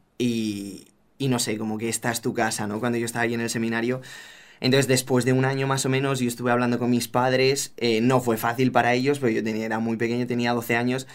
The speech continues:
y poco a poco, con la gracia de Dios, una vez más también en su vida, pues ellos me dejaron entrar al seminario y entré cuando tenía doce años, en el verano del dos mil diez.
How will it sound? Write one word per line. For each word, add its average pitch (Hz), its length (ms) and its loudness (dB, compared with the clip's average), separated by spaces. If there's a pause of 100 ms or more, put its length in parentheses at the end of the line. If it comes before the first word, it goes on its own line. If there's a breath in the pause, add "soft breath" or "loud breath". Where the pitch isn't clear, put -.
(580 loud breath)
y 151 120 2
poco 139 180 6
a 139 60 8
poco, 135 220 2
con 123 140 6
la 117 80 6
gracia 127 360 4
de 143 60 0
Dios, 135 220 4
una 135 160 2
vez 131 160 0
más 135 200 0
también 135 260 -2
en 120 120 2
su 120 200 0
vida, 123 340 0
pues 123 180 -2
ellos 113 360 0 (500 loud breath)
me 131 160 2
dejaron 120 340 2
entrar 123 240 2
al 123 80 2
seminario 127 440 2
y 127 80 2
entré 113 260 0
cuando 117 260 0
tenía 113 420 0
doce 120 360 -2
años, 131 260 0
en 127 100 0
el 117 140 2
verano 117 500 2
del 120 220 0
dos 110 180 -2
mil 113 200 0
diez. 113 360 -2